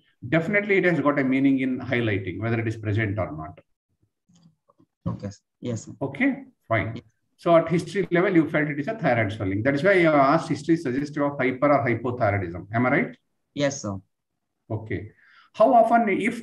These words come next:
Speaker 1: the patient had, uh, the symptoms suggestive of, uh, hyperthyroidism
Speaker 2: Yes, sir.
Speaker 1: at history level, and after having examined the patient completely,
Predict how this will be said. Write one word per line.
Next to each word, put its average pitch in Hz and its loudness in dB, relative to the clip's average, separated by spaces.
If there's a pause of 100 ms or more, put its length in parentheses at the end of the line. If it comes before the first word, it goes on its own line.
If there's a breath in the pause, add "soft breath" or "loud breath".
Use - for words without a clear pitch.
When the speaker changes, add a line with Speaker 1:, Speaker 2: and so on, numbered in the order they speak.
(140)
Speaker 1:
the 196 2
patient 196 4
had, 190 2
uh, 143 -4
the 151 0
symptoms 175 -2
suggestive 156 -2
of, 160 -4
uh, 135 2
hyperthyroidism 139 2 (880)
Speaker 2:
Yes, 110 -8
sir. 101 -14 (160)
Speaker 1:
at 151 0
history 156 2
level, 104 2 (440)
and 147 4
after 151 2
having 175 4
examined 185 2
the 185 2
patient 151 -2
completely, 143 2